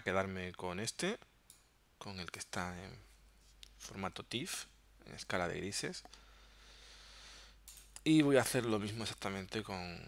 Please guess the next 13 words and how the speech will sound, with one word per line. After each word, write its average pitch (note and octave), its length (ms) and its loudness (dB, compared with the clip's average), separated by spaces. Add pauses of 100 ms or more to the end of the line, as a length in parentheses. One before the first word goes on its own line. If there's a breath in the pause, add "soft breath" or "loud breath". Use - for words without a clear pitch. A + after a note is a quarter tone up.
(880 loud breath)
con F#2+ 160 -6
la F#2+ 80 -4
fotografía G2 580 -2
del F#2 120 -2
otro - 420 -6
señor. - 400 -8 (1900 soft breath)
Vamos - 300 -10
allá. B2+ 320 -6 (2250)
Vamos - 220 -16
a - 400 -18
abrir - 260 -16
esta - 160 -16
fotografía. G#2+ 640 -2